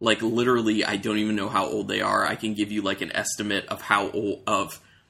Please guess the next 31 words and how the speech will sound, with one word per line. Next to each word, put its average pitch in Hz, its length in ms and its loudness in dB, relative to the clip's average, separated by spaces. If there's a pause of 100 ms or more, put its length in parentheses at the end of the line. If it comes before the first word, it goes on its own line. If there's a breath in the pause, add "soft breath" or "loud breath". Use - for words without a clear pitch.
(160 soft breath)
how 117 340 2
old 110 540 0 (680)
their 98 720 -2 (640)
past. 196 460 0 (520)
Be 120 140 0
like, 107 300 2
it's 117 140 -2
at 110 120 0
least 107 440 -2
X 110 260 -4
number 104 340 -2
of 95 120 -8
years, 101 360 -4 (100)
could 101 180 -6
be 101 120 -6
way 95 220 -6
more. 98 420 -4 (320 loud breath)
So - 140 -2
I 98 60 4
don't 101 140 -2
know. 82 140 -6
Literally, 131 600 6
these 110 240 -2
just 110 180 -4
got 95 180 0
forgotten, 98 380 -2
but 117 200 -2 (200 loud breath)
they've 170 160 2
all 240 120 2
been 160 200 2
cold. - 600 -4